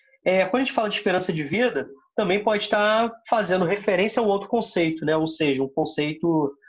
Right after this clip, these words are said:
sinônimo, que é esperança, é expectativa de vida. Então, esperança ao nascer, a expectativa de vida é justamente os anos que se espera que o indivíduo,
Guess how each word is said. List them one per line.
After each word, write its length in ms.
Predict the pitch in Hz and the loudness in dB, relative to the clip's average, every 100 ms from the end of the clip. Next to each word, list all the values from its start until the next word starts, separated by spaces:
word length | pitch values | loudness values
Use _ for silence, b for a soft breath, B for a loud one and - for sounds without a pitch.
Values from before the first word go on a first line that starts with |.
| b | b
sinônimo, 600 | - - 165 165 147 135 | -6 -2 0 2 0 -4
que 100 | - | 0
é 80 | 170 | 0
esperança, 880 | 190 - - 208 185 170 202 202 - | 2 -2 -2 0 2 2 0 -2 0
é 80 | 170 | 0
expectativa 640 | 160 202 202 185 - 175 | 0 -2 -2 -2 -2 -2
de 120 | 190 | 0
vida. 280 | 208 175 139 | 0 0 -2
Então, 300 | 131 196 226 B B B | 0 0 0 B B B
esperança 600 | 233 - 269 185 175 - | -2 2 2 2 2 2
ao 60 | |
nascer, 300 | 202 202 165 | 0 0 0
a 40 | 156 | 0
expectativa 600 | - 185 185 208 202 175 | 0 -2 0 -2 -2 -4
de 140 | 233 | -2
vida 320 | 185 170 185 214 - _ _ _ _ _ _ _ 143 | 0 0 0 -4 -8 _ _ _ _ _ _ _ -2
é 180 | 165 180 | 2 2
justamente 760 | 170 214 160 160 175 - 185 175 B B B | 0 0 0 0 -2 -2 -2 -2 B B B
os 240 | 190 165 | -4 0
anos 360 | 180 240 226 - | 2 2 2 -4
que 100 | - | -6
se 140 | - | -6
espera 440 | 202 - 170 156 156 | -6 0 2 2 0
que 60 | |
o 60 | 175 | -2
indivíduo, 640 | 180 175 151 147 156 143 | -2 -2 -2 0 0 -2